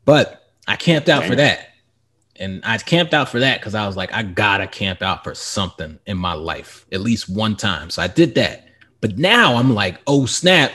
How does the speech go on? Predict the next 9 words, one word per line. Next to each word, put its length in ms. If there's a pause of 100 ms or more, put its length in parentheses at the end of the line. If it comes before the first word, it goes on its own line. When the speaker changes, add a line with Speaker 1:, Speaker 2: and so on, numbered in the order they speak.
(600)
Speaker 1:
I 60
wasn't 260
able 180
to 60
get 100
a 60
pre-order." 800 (1700)
So 760
Speaker 2:
Hmm. 140